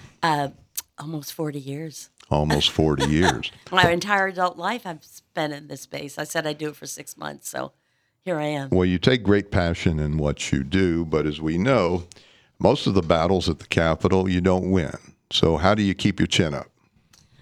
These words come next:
Speaker 1: Because I've spent most of my time in communities and helping change the dynamics there and promoting, uh, discussing these issues and empowering people and following their agenda and not other people's.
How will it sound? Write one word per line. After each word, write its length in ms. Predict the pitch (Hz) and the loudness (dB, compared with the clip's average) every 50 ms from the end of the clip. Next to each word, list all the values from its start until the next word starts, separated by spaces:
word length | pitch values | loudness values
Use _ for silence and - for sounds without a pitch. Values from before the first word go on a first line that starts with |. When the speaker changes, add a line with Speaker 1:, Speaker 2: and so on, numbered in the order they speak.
| _ - - - _ _ _ _ | _ -20 -20 -20 _ _ _ _
Speaker 1:
Because 280 | - 233 - 240 220 196 | -6 -2 -2 0 -2 -2
I've 120 | 208 185 170 | -4 -6 -6
spent 320 | - 196 185 170 160 170 | -6 -6 -6 -6 -8 -8
most 240 | 170 170 170 160 - | -6 -6 -4 -4 -6
of 80 | 165 | -8
my 140 | 156 151 151 | -6 -8 -8
time 260 | 143 - 151 151 147 | -8 -8 -10 -10 -10
in 80 | 147 139 | -10 -12
communities 720 | - 147 151 147 151 151 - - 101 90 90 - - - _ _ _ _ _ _ _ _ _ _ | -14 -14 -14 -12 -14 -14 -16 -14 -16 -16 -14 -14 -16 -18 _ _ _ _ _ _ _ _ _ _
and 140 | - 147 151 | -8 -6 -6
helping 320 | 143 147 147 143 - 156 139 | -6 -8 -10 -10 -10 -10 -8
change 300 | - - 160 147 147 135 | -6 -6 -6 -6 -6 -8
the 120 | _ 151 | _ -10
dynamics 560 | 143 143 139 139 143 143 143 139 139 135 - - | -10 -10 -10 -10 -10 -12 -10 -12 -12 -14 -12 -8
there 480 | - 143 139 135 135 139 139 135 135 _ _ _ _ _ _ _ _ | -6 -4 -2 -2 -2 -2 -4 -6 -8 _ _ _ _ _ _ _ _
and 140 | 143 151 147 | -8 -8 -6
promoting, 680 | 147 151 143 143 143 143 143 147 147 139 139 139 139 - _ _ | -6 -6 -4 -4 -4 -4 -4 -6 -6 -6 -8 -10 -12 -14 _ _
uh, 140 | - 90 135 | -12 -12 -10
discussing 560 | 139 143 135 - - 151 143 135 - 160 143 | -10 -10 -10 -8 -8 -8 -8 -8 -8 -10 -10
these 200 | 143 139 139 131 | -8 -10 -10 -10
issues 480 | 143 143 131 - - 147 143 143 135 131 | -8 -8 -8 -8 -8 -6 -8 -8 -8 -8
and 120 | 147 139 | -10 -10
empowering 520 | 139 120 - 135 139 139 143 143 143 143 135 | -10 -14 -12 -10 -10 -8 -10 -10 -12 -14 -16
people 600 | - 147 143 131 _ 135 135 135 135 135 135 - _ _ _ _ _ _ _ _ _ | -14 -14 -16 -14 _ -6 -6 -4 -4 -6 -8 -12 _ _ _ _ _ _ _ _ _
and 460 | 147 143 139 143 143 143 139 147 _ | -8 -6 -6 -6 -8 -10 -12 -16 _
following 440 | _ 165 156 151 151 151 147 143 143 | _ 2 2 2 2 0 -4 -4 -4
their 160 | 143 143 143 | -4 -4 -6
agenda 440 | 143 139 - 156 139 147 147 147 147 | -6 -10 -14 -14 -14 -12 -10 -10 -10
and 160 | 139 143 143 | -10 -8 -10
not 160 | 143 147 147 | -12 -14 -14
other 160 | 147 139 139 139 | -16 -16 -16 -16
people's. 540 | _ - 135 - _ - 139 - - - | _ -18 -18 -18 _ -18 -16 -16 -16 -18